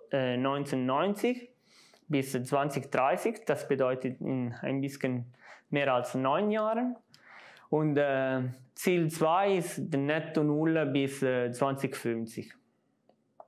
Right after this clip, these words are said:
Um die Ziele zu erreichen, bleibt, äh, das erste Maßnahmenpaket gültig und, äh, und immer noch wichtig. Ähm,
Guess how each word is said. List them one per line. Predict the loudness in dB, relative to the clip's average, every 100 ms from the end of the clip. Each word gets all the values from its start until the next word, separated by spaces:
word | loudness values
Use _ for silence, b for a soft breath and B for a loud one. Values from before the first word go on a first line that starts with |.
| _ _ _ _ _ _ _ -20 B B B B B B B B B _ _
Um | 0 2 4 4
die | 2 2
Ziele | 2 4 2
zu | 4 2
erreichen, | 4 2 2 2 2 0 -2 -4
bleibt, | 0 2 4 2 0 2
äh, | 2
das | 2 2
erste | 2 2 2
Maßnahmenpaket | 2 2 2 2 2 0 0 0 0
gültig | 0 0 0 0 0 2 0 -2 -8 B B B
und, | 0 2 2
äh, | 0
und | 0 0 0 0 -6
immer | -2 0 2
noch | 2 0 -2 -2
wichtig. | -2 -4 -6 -6 -4 -10 -14 _ B B B B B -2
Ähm, | 0 0 0 0 -2 -4 -6